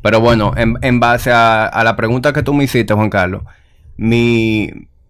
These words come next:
mi nutrición preentrenamiento inicia esta, la noche de hoy.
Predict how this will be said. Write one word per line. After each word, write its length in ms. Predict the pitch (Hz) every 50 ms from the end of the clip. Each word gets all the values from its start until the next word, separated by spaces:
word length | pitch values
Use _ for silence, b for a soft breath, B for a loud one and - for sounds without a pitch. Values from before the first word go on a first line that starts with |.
| _ _ _ - _
mi 220 | 123 127 131 135
nutrición 720 | 139 135 135 120 147 135 120 - - 165 170 175 160 -
preentrenamiento 1200 | 151 151 147 143 139 135 135 131 127 127 120 120 120 120 113 107 104 98 - 101 98 90 - - _ -
inicia 460 | 107 104 107 113 113 110 - 120 107
esta, 240 | 127 127 - - - -
la 220 | - 110 107 101 101
noche 280 | 101 104 98 - 104
de 100 | 95 90
hoy. 240 | 85 82 76 -